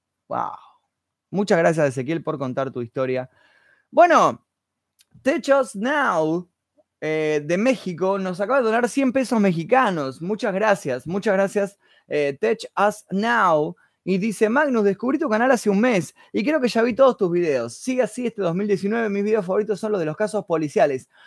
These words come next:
No los abandones". Muchísimas gracias, Tech Us Now, por este gran saludo, por esta donación que la verdad que nos ayuda muchísimo a seguir adelante, eh, en este canal. Y te cuento que vamos a seguir con los casos policiales. Creo que ya lo conté igualmente en el video que subí ayer,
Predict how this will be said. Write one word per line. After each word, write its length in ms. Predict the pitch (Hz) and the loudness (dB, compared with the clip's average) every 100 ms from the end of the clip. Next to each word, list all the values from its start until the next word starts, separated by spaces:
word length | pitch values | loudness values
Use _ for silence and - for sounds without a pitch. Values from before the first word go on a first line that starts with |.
| - - | -20 -4
No 180 | 294 359 | 2 4
los 160 | 262 | 4
abandones". 800 | 247 226 220 285 247 180 147 131 | 4 4 8 8 8 4 0 0
Muchísimas 500 | 156 165 220 196 175 | -2 0 0 0 4
gracias, 340 | 180 185 185 - | 4 2 0 0
Tech 200 | 190 196 | -2 0
Us 220 | 170 165 | -2 2
Now, 340 | 180 202 214 - _ _ | 4 4 4 0 _ _
por 180 | - 208 | 4 4
este 220 | 220 202 | 6 4
gran 260 | 185 247 262 | 4 4 4
saludo, 400 | 196 196 233 202 | 4 6 6 6
por 140 | 185 | 4
esta 140 | 214 214 | 2 0
donación 440 | 180 165 220 233 | 0 -2 0 0
que 80 | 196 | 2
la 100 | 160 | 2
verdad 140 | 180 | 2
que 80 | 214 | 0
nos 160 | 190 170 | -2 -4
ayuda 300 | 156 208 196 | 0 2 2
muchísimo 640 | 160 135 226 202 202 180 | 0 -2 -4 -2 -2 -2
a 60 | |
seguir 280 | 147 151 165 | -2 -2 4
adelante, 640 | 151 151 180 180 175 190 - _ _ | 4 4 2 2 -2 -2 -6 _ _
eh, 540 | - 139 131 127 120 117 | -2 0 2 0 0 -2
en 500 | 113 117 113 113 131 _ _ _ - | -2 -4 -6 -10 -16 _ _ _ -4
este 280 | 147 160 151 | -2 -2 2
canal. 400 | 170 226 277 294 - _ _ _ _ | 2 4 2 0 -12 _ _ _ _
Y 220 | 233 240 | -4 0
te 100 | 196 | 2
cuento 260 | 233 330 294 | 0 2 2
que 160 | 220 190 | 0 -2
vamos 340 | 143 135 190 240 | -2 0 2 0
a 80 | |
seguir 160 | 208 247 | 0 2
con 100 | 240 | 4
los 100 | 190 | 4
casos 240 | 208 214 185 | 2 0 0
policiales. 400 | 175 170 233 202 | 0 2 2 2
Creo 120 | 277 | 0
que 80 | 254 | 0
ya 140 | 226 | 0
lo 100 | 226 | 0
conté 300 | 180 156 165 | 0 0 0
igualmente 440 | 147 135 143 156 | 0 0 -2 -2
en 60 | 156 | -2
el 60 | 139 | 0
video 200 | 156 175 | 0 -2
que 80 | 160 | -4
subí 260 | 143 151 | -2 0
ayer, 480 | 147 127 175 165 | 0 2 4 4